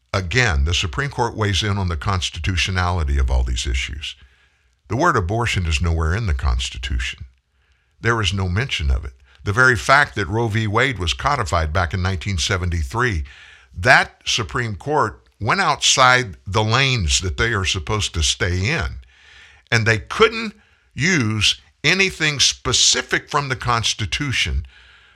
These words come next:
So they went over to the fourteenth Amendment, and they took a little chunk out of the fourteenth Amendment and found a way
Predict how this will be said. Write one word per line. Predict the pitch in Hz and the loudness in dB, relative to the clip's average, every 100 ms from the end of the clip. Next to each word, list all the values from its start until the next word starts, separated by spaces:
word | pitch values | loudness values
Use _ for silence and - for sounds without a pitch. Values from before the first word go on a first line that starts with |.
| - | -2
So | - 139 | 2 4
they | 135 | 4
went | 131 170 202 | 4 4 2
over | 180 165 | 2 0
to | 151 | 0
the | 127 | -2
fourteenth | 107 127 120 123 113 110 | -2 -4 -2 -4 -4 -2
Amendment, | 107 110 87 64 - | 0 0 0 -4 -2
and | 101 | -2
they | 104 101 | 0 -2
took | - - - - _ | -2 -4 -6 -16 _
a | 101 | -6
little | 92 123 240 214 | -4 -2 -2 -2
chunk | - - 165 85 - - - - - _ | 0 0 2 -2 -6 -14 -18 -20 -20 _
out | 120 127 | 0 2
of | 113 | -2
the | |
fourteenth | 107 131 127 - 120 107 | -4 -4 -2 -4 -4 -4
Amendment | 104 117 123 110 107 | -4 -2 -2 -2 -2
and | 98 - | -4 2
found | 165 214 226 156 | 4 4 2 -2
a | |
way | 127 165 127 87 101 | 0 0 0 0 -4